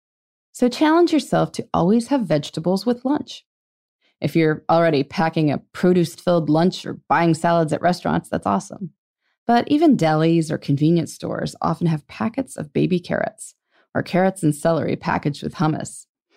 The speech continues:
Or you could buy baby carrots in bulk at your grocery store, keep baggies of them in your office fridge,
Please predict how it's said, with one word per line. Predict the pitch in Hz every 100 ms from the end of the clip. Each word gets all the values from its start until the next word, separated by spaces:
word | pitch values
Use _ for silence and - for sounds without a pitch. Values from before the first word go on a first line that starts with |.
| _ -
Or | 175
you |
could | 170 143 - -
buy | 147 160
baby | 165 165
carrots | 165 180 185 185
in | 202
bulk | 214 262 254
at | 185
your | 165
grocery | 190 214 208
store, | 175 - 143 -
keep | - - -
baggies | 117 147 151 156
of |
them | 160 170
in | 170
your | 175
office | 180 175 202
fridge, | - 247 196 -